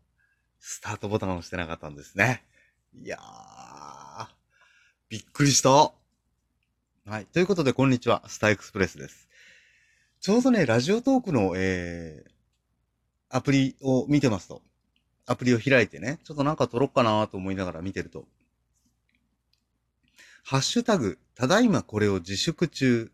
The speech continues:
というハッシュタグが出てきたんで、あー、まさにそうだなーなんて思ってたことを、ちょっと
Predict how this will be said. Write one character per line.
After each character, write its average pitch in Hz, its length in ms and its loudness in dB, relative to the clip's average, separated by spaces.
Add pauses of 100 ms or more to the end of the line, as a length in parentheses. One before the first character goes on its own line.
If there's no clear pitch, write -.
と 160 140 -6
い 160 140 -4
う 151 100 -6
ハ 143 100 -12
ッ - 20 -10
シ - 140 -12
ュ - 20 -20
タ 175 80 0
グ 147 120 -10
が 95 120 -2
出 92 100 -10
て 101 120 -12
き - 60 -18
た 87 120 -14
ん 82 100 -16
で、 - 160 -18 (960)
あ 101 320 -6
ー、 95 40 -10
ま 101 240 -8
さ 165 200 -12
に 175 120 -2
そ 147 200 -2
う - 20 0
だ 135 120 0
な 127 240 2
ー - 20 0
な 110 120 -2
ん 98 80 -8
て 92 100 -14
思 95 180 -8
っ - 40 -10
て - 180 -4
た 90 280 -2 (480)
こ - 140 -8
と 131 120 0
を、 98 220 0
ち 123 100 -12
ょ - 20 -8
っ - 40 -14
と 104 60 -14